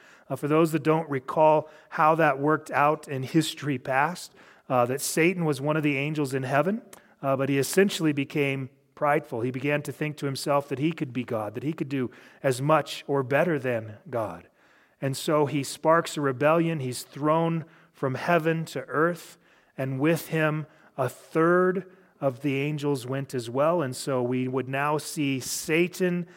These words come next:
as the leader of those angels, and those fallen angels with him, uh, would be what we would call the demons today. But this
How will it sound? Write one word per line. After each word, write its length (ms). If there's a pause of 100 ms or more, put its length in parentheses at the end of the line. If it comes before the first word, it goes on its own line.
(220)
as 200
the 80
leader 360
of 120
those 240
angels, 560
and 180
those 260
fallen 480
angels 520
with 220
him, 260 (360)
uh, 200
would 180
be 140
what 180
we 100
would 200
call 400 (240)
the 80
demons 560
today. 400 (800)
But 240
this 340